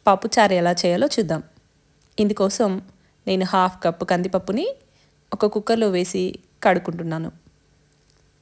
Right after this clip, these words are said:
పావు కిలో చింతకాయ కోసం నేను హాఫ్ కప్పు కందిపప్పుని వాడుతున్నాను. మీరు చారు కాస్త చిక్కగా కావాలనుకునేవారు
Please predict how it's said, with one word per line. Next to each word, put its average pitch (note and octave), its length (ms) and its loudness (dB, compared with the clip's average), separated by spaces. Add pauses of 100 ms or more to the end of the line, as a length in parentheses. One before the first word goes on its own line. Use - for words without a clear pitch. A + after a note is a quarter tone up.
(840)
పావు G#3+ 280 6
కిలో G#3 160 2 (100)
చింతకాయ G#3+ 360 2 (120)
కోసం F4 260 -2 (140)
నేను F#3 340 0
హాఫ్ F#3+ 420 2
కప్పు F#3 200 -2
కందిపప్పుని G3 640 -2
వాడుతున్నాను. E3 520 -4 (880)
మీరు G3 300 2 (140)
చారు G3 240 4
కాస్త G3 260 0 (120)
చిక్కగా G3 440 0
కావాలనుకునేవారు F#3 800 0